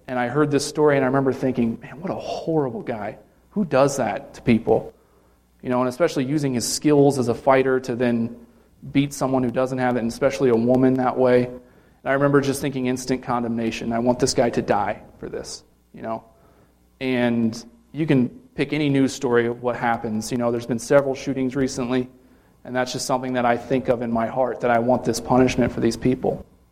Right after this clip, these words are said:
Well, fast forward a year, my pastor, he sends us, he sends me this link, and it's a blog post by that M M A fighter who was in jail at the time. In this blog post, he tells the story. He says,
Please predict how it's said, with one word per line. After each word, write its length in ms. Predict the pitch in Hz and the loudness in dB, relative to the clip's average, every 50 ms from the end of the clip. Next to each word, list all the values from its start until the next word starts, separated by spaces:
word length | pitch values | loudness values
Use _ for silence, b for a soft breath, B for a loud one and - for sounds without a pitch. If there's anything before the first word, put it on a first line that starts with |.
| _ _ _ _ _ | _ _ _ _ _
Well, 420 | - 131 127 120 123 - - B B B B B B B B B B B B B _ _ - | 0 2 2 2 0 -2 -8 B B B B B B B B B B B B B _ _ 2
fast 220 | 156 156 156 - | 4 4 4 6
forward 180 | 180 175 160 151 | 6 6 6 6
a 100 | 135 131 | 2 2
year, 380 | 131 123 120 120 123 127 - - - - - _ _ _ _ _ _ _ _ _ _ _ | 2 4 4 4 4 2 -2 -8 -20 -20 -20 _ _ _ _ _ _ _ _ _ _ _
my 140 | - 143 139 | -2 0 2
pastor, 480 | 135 156 156 151 147 - - 151 143 135 | 4 4 2 2 0 -2 2 4 4 4
he 140 | 135 143 139 | 4 2 2
sends 340 | 143 - 151 143 143 139 | 4 4 4 6 6 6
us, 260 | 139 131 127 131 - - | 4 4 4 2 -2 -6
he 140 | - 143 | -6 -4
sends 260 | 135 - 147 139 135 139 | -4 -2 -4 -4 -2 -2
me 100 | 135 131 | 0 2
this 200 | 127 123 - 135 | 0 2 2 2
link, 400 | 139 180 190 131 - - - - - - _ _ _ _ _ _ - | 2 2 2 0 -2 -10 -16 -20 -20 -20 _ _ _ _ _ _ -4
and 140 | 131 131 139 | 0 2 2
it's 180 | 139 127 - - | 2 2 0 -2
a 80 | 127 | -4
blog 420 | 110 110 120 135 160 190 208 185 - | -2 2 4 4 4 4 2 0 -2
post 320 | - 127 123 117 113 - - | -2 0 0 -2 -2 -2 0
by 160 | 131 131 127 | 0 0 0
that 320 | 127 123 117 - - - - | 0 -4 -6 -8 -10 -10 -8
M 120 | 127 120 | -6 -4
M 100 | 123 127 | -2 0
A 140 | 135 147 143 | 0 0 0
fighter 360 | 143 135 113 107 107 104 - | 0 0 0 0 0 -2 -4
who 120 | - 123 120 | -2 0 2
was 140 | 117 113 | 2 2
in 140 | 120 110 110 | 2 0 0
jail 460 | - - 127 131 123 113 113 117 113 - | 0 2 2 4 4 4 4 2 2 -2
at 60 | - | -4
the 80 | - - | -8 -4
time. 380 | - 131 123 120 - - - - _ b b b b b b b b b b b b b | 0 0 0 0 -2 -6 -10 -14 _ b b b b b b b b b b b b b
In 80 | 139 127 | -4 -2
this 120 | 127 123 | -2 2
blog 320 | 127 151 160 175 190 180 | 4 6 8 8 6 4
post, 240 | - 143 135 127 - | 0 -2 -4 -4 -4
he 80 | - 139 | -8 -4
tells 240 | - 143 135 127 131 | 0 0 0 2 0
the 60 | 131 | -4
story. 320 | - - 175 170 147 131 123 | -2 0 0 2 2 0 -2
He 60 | 120 | -4
says, 500 | 117 - 139 123 120 120 117 113 - | -2 0 2 2 2 2 0 -4 -10